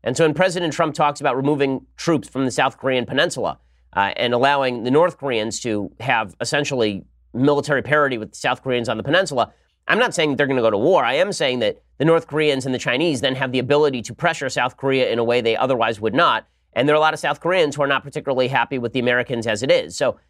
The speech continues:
none of this is particularly good policy.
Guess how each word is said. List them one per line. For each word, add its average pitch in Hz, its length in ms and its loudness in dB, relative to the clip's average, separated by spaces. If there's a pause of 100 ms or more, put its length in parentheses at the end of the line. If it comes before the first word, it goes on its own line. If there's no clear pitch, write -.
(120)
none 170 220 2
of 175 140 -2
this 135 300 -2
is 120 180 -4
particularly 135 500 -2
good 113 160 0
policy. 110 520 -2